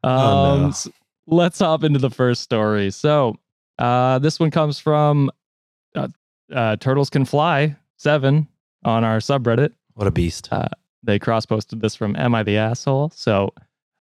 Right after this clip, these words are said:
Speaker 2: uh, "Am I the asshole for picking the same name for my baby as my brother-in-law's unborn baby?"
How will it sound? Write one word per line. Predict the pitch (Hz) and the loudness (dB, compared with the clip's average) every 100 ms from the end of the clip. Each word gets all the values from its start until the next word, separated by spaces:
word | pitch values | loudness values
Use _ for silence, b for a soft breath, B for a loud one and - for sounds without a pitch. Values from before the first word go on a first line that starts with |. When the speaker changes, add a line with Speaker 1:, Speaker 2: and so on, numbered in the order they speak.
| - | -4
Speaker 2:
uh, | 98 101 | -2 -2
"Am | 135 131 | -2 0
I | 123 | 0
the | 113 | 0
asshole | 113 117 135 | 0 -2 -4
for | 120 113 | -2 -2
picking | 151 151 170 | -2 0 2
the | 147 | 0
same | - 165 190 196 | 0 0 2 2
name | 156 156 156 165 | 2 2 2 0
for | - 131 | 0 0
my | 123 123 | 2 2
baby | 107 107 101 104 101 - | 2 2 2 2 0 -2
as | 98 | -2
my | 101 | -2
brother-in-law's | 98 117 131 135 127 104 101 98 - | 0 0 2 2 2 2 0 -2 -4
unborn | 117 110 98 107 156 120 | 0 0 0 2 2 2
baby?" | 101 - - - | -2 -6 -8 -10